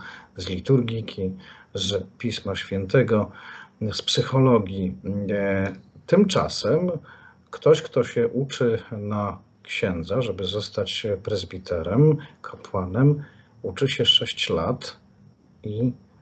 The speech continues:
dopiero po tych sześciu latach zostaje wyświęcony na kapłana. Czy to nie jest właśnie próba jednak, em, obchodzenia właśnie naokoło, mm,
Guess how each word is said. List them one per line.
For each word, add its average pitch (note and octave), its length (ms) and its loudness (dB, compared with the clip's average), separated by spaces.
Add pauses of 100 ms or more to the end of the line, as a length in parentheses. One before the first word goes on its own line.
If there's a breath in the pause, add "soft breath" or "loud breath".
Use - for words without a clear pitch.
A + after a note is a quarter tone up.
(100)
dopiero A2 400 2
po G#2 140 -4
tych - 180 -6
sześciu - 400 -2
latach F3+ 300 4
zostaje G#2+ 560 -2 (420 loud breath)
wyświęcony A2+ 720 -4
na F#2+ 160 -4
kapłana. F#2 600 0 (580 loud breath)
Czy - 140 4
to C3 220 2
nie B2 280 6
jest D#3+ 260 4
właśnie A#2+ 920 2 (440)
próba B2 400 2
jednak, A#2+ 720 -2 (840 loud breath)
em, G2 680 -4 (380)
obchodzenia D#3 800 4
właśnie A2 320 -6
naokoło, G#2+ 800 -2 (200)
mm, F#2 640 -4